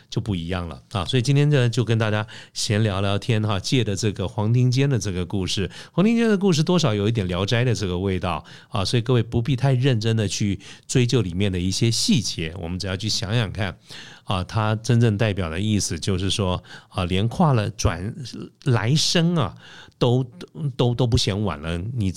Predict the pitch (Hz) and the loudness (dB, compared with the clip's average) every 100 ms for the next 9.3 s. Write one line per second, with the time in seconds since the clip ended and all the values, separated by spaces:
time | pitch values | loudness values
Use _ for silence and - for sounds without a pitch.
0 | - 139 104 104 101 104 113 113 95 104 | -4 -2 0 0 0 2 0 -2 -2 -2
1 | 107 98 - - 107 101 90 110 92 104 | -2 -4 -6 -4 -2 0 -2 -2 0 0
2 | 95 - - - 101 95 110 - 107 95 | -2 -10 -6 -2 0 -2 -4 -2 -4 -4
3 | 82 - - - 110 - - 80 95 87 | -10 -18 -8 -2 -2 -4 -12 -4 -2 -2
4 | 117 92 87 104 113 101 95 95 113 92 | -4 -4 -4 -2 -2 -4 -4 -2 -2 -4
5 | 87 101 87 82 76 98 82 73 - - | -4 -4 -2 -4 -4 -4 -4 -8 -14 -16
6 | - - 127 120 113 110 90 - 101 98 | -4 0 2 2 2 2 0 0 0 0
7 | 87 90 78 - 95 - 82 71 71 - | -2 -4 -4 -4 -4 -6 -8 -10 -12 -18
8 | - - _ _ - 87 110 113 92 80 | -20 -20 _ _ -12 -10 -6 -4 -4 -2
9 | 92 95 | 0 0